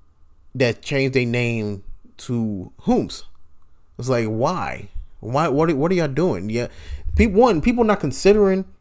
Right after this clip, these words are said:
They're not, like, Google searching 'cause maybe they, they not serious about this shit.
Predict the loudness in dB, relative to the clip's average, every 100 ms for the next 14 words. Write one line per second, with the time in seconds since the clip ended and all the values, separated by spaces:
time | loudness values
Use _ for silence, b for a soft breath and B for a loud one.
0 | 0 2 4 4 2 0 0 0 0 -2
1 | 0 -2 -4 b b b b -20 -14 2
2 | 4 6 6 4 2 2 2 2 0 2
3 | 4 4 2 0 0 -2 -4 0 0